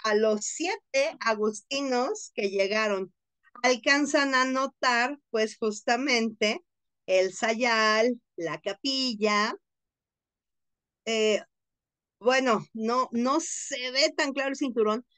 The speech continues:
pero, por ejemplo, de derecha a izquierda, el tercero, logramos ver que sí está, eh, como atado el hábito. Alejandro, mano levantada. Adelante, Alejandro.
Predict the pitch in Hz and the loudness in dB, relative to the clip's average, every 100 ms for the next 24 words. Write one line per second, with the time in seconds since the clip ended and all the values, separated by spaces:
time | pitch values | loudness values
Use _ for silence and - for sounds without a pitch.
0 | _ - 233 214 240 247 262 214 - 208 | _ -4 -2 -2 -2 -2 0 -2 0 0
1 | 196 214 247 - 392 - - 208 202 233 | 0 0 -2 0 -2 -2 0 -2 -2 -8
2 | - 180 - 185 - 214 202 220 - _ | -4 -6 -4 -8 -2 0 2 -2 -6 _
3 | _ - 208 202 202 220 262 269 208 220 | _ -2 0 2 2 0 -2 -2 -2 -4
4 | 294 - 196 - 220 247 349 339 - 214 | -4 -4 -4 -4 -8 -4 -4 -4 -6 -4
5 | 220 285 - 180 190 - 185 180 180 _ | -2 -4 -6 -6 -8 -8 -8 -6 -10 _
6 | 196 208 240 277 _ _ _ 196 180 - | -2 0 -4 -6 _ _ _ -4 -4 -8
7 | _ 190 180 180 - 160 151 - _ - | _ -4 -4 -6 -8 -8 -8 -10 _ -14
8 | 196 196 196 202 208 269 277 277 269 262 | -8 -4 -2 -2 0 -2 0 2 2 2
9 | 247 247 233 220 220 226 214 220 247 247 | 0 -2 -2 -2 -2 0 0 0 -2 -2
10 | - 226 226 208 180 165 | -4 -6 -4 -6 -6 -8